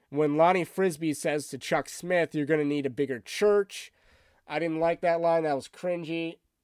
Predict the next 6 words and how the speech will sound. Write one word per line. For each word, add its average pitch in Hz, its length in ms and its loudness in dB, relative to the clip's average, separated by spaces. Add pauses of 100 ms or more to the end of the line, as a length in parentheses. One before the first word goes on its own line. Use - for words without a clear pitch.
(120)
Uh, 127 360 -2 (160)
that's 156 260 -2
a 143 60 0
reference 160 520 0
to 147 640 -2 (440)
Jaws. 170 920 2